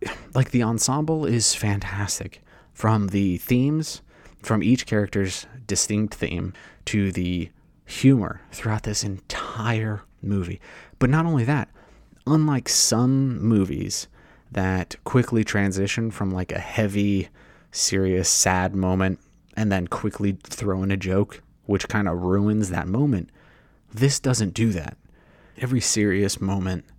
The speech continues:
is just very well done. But overall,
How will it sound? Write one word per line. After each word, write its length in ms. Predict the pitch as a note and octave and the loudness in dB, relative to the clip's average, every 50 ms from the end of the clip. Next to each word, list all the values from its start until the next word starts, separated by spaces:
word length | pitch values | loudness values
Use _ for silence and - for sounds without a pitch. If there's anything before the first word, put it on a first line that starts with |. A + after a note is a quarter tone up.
| - _ - | -20 _ -4
is 640 | G2+ G2 F#2+ F2+ F#2 F2+ F2 - - - - - - - _ - - - - _ _ _ _ - - - | -2 0 0 0 -2 -4 -4 -6 -8 -10 -12 -16 -20 -20 _ -20 -20 -20 -20 _ _ _ _ -20 -16 -10
just 180 | - A2 G#2 - | -8 -8 -6 0
very 300 | - A2+ A2+ A2 G#2+ G2+ | 2 4 4 4 4 2
well 220 | F#2+ G2 G2 F#2 | 2 2 2 0
done. 320 | F2+ G#2 F2 D#2 D#2 - - - - - - - _ _ _ - _ | 0 -2 -4 -4 -4 -8 -10 -14 -20 -20 -20 -20 _ _ _ -6 _
But 240 | - A#2 A2 G#2+ - - - - - - - - B2 | 0 0 2 0 -2 -8 -18 -20 -20 -20 -8 0 4
overall, 880 | C#3 D3+ D#3 C3+ G#2+ G2 G#2 G2+ D3+ F#3+ - - - - - - | 4 6 6 4 0 -2 -2 0 0 0 0 -2 -2 -6 -10 -16